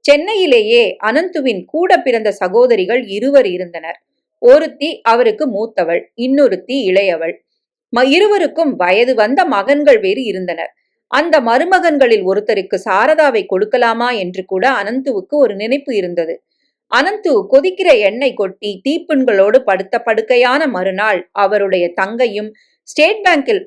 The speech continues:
ஆபீசராக வேலை பார்க்கும் அவளுடைய மகனும் பார்க்க வந்திருந்தனர். அவர்கள் வந்திருந்த சமயம் பார்த்து அந்த காதல் ரவுடியும் வந்து சேர்ந்தான். அனந்து உடனே முழு விவரத்தையும்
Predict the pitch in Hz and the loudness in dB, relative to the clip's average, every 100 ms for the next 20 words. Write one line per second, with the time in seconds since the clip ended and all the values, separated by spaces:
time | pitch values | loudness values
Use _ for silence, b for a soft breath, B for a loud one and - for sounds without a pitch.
0 | 202 226 269 311 285 269 277 262 226 240 | 2 2 0 0 2 2 2 2 2 -2
1 | 240 202 190 202 185 196 208 208 202 185 | 0 -2 -2 -6 -6 -2 0 2 0 -2
2 | 175 185 214 208 269 - 254 - 247 180 | -2 -2 -2 -2 -4 0 -2 0 -4 -2
3 | 175 170 165 165 - _ _ _ _ - | -4 -6 -6 -10 -14 _ _ _ _ 0
4 | 269 311 302 294 277 285 415 440 302 240 | 2 4 4 4 4 2 0 2 2 2
5 | 226 254 269 247 240 262 330 269 190 180 | -2 0 0 2 0 2 0 0 -2 -2
6 | 208 220 - 302 214 202 202 208 233 226 | 2 2 4 4 4 0 -2 -6 -4 -4
7 | 175 196 175 170 165 156 - _ _ _ | -4 -8 -6 -6 -6 -8 -10 _ _ _
8 | _ 240 294 427 403 269 190 202 226 269 | _ -2 -2 -2 -2 0 0 0 2 0
9 | 233 247 330 330 208 226 226 233 202 214 | 0 -2 -2 0 0 2 0 -2 -6 -8